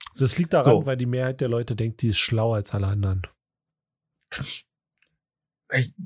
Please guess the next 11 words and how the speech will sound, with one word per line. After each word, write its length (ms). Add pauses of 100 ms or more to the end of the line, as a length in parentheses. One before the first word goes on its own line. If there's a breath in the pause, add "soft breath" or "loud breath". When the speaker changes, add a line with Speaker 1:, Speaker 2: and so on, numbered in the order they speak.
(240)
Speaker 2:
ja, 680 (180)
pff, 1080
ja, 340 (420)
doch, 380
ich 140
glaube 240
auch, 220
Speaker 1:
Ja. 100
Speaker 2:
das 200
ist, 320
ja. 220